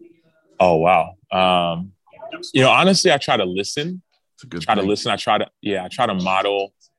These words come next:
Speaker 1: And I talk to my wife about, like, "Hey, what went on during the day or whatever," just so they can see me loving my wife well. Just so they can see that it's not just my only focus is on them. It's like, "Hey, like,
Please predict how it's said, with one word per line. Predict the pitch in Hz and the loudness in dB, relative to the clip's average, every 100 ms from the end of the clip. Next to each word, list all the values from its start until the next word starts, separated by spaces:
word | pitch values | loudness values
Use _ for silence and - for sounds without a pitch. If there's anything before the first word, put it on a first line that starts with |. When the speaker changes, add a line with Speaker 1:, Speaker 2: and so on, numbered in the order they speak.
| _ _ - | _ _ -4
Speaker 1:
And | 104 | 0
I | |
talk | 117 104 | 2 2
to | 107 | 4
my | 95 | 4
wife | 92 92 - | 4 2 0
about, | 90 87 | -4 -4
like, | 90 - | -8 -4
"Hey, | 113 107 95 | -2 0 -2
what | 101 - | -4 -6
went | 101 98 | -8 -4
on | 95 95 95 | -2 0 0
during | 95 92 | 0 0
the | |
day | 90 110 107 | 0 2 0
or | 101 | -2
whatever," | 104 95 | -4 -4
just | 110 - | -6 -2
so | 151 | -2
they | |
can | 123 90 | -2 -6
see | - 110 107 | -4 -2 0
me | 101 | -2
loving | 95 95 95 92 | -2 -2 -4 -6
my | 85 | -8
wife | 85 85 113 - | -8 -8 -8 -2
well. | 131 147 151 - _ _ _ _ _ _ _ | 0 0 -4 -10 _ _ _ _ _ _ _
Just | 120 - | 0 2
so | |
they | 131 | 0
can | 104 | -2
see | 95 - 110 107 | -6 -2 0 2
that | 95 95 | 0 -2
it's | - 107 | -4 -8
not | 104 92 | -8 -6
just | 98 - | -8 -4
my | 95 - | -6 -2
only | 95 104 95 | -2 -2 -6
focus | - 98 90 92 98 | 0 0 0 -2 -2
is | 87 | 0
on | 87 87 | 0 0
them. | 107 101 90 | 0 0 -4
It's | 87 | -6
like, | 90 85 | -8 -6
"Hey, | 117 110 | -2 -2
like, | 92 | -2